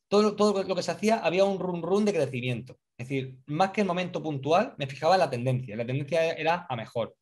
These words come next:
Y, y yo me decía a mí mismo, "Santi, te-, espérate, este año no está siendo bueno,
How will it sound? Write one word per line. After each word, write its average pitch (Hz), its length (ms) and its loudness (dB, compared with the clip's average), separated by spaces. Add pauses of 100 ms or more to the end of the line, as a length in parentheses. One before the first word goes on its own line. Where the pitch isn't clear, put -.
(140)
Y, 139 140 0
y 135 240 -4
yo 170 160 4
me 147 220 0
decía 131 200 0
a - 20 0
mí 127 120 -2
mismo, 113 460 -6
"Santi, 131 280 -4
te-, 139 180 -10
espérate, 151 520 -2
este 131 160 -6
año 143 100 0
no 143 80 0
está 131 160 -4
siendo 127 200 -2
bueno, 185 440 0